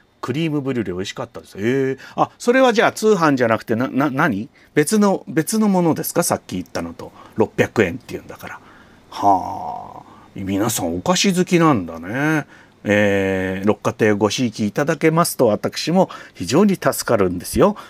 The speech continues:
私も六花亭に助けていただいて、えー、落語会をやったりしてますからな。うん。えー、サイダーさん。「以前車に乗ろうとしたらスマートキーが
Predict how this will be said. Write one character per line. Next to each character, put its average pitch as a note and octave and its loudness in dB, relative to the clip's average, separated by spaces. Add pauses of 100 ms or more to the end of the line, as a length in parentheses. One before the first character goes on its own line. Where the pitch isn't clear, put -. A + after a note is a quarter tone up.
(120)
私 G#3 -2
も B3 4
六 - 0
花 - -4
亭 F#2 0
に F2 -2
助 - -2
け - -6
て A2+ -2
い F2+ -4
た F#2 -6
だ F2+ -6
い E2 -6
て、 F2 -8 (200)
え F#2 2
ー、 - -2
落 F2 0
語 B2 4
会 E2+ -2
を E2 -6
や E2 -6
っ - -20
た - 0
り A2+ -2
し - -8
て A#2+ -2
ま D3 2
す - -6
か - -6
ら - -16
な。 D3 -2 (300)
う - -4
ん。 F2+ -6 (600)
え F#3+ 4
ー、 F#3+ 2
サ A#3 2
イ G#3+ 0
ダ A#2+ 2
ー - -10
さ F2+ -10
ん。 F2+ -18
「以 A#3 0
前 D3+ 2
車 G3 2
に F#3 0
乗 E3+ 2
ろ D#3+ 6
う D#3+ 2
と D#3+ 0
し - -6
た C3+ 0
ら G#2+ 2
ス - -6
マ G3 0
ー - -2
ト F#3 -4
キ C#3+ -6
ー G#2 -2
が G#2 -2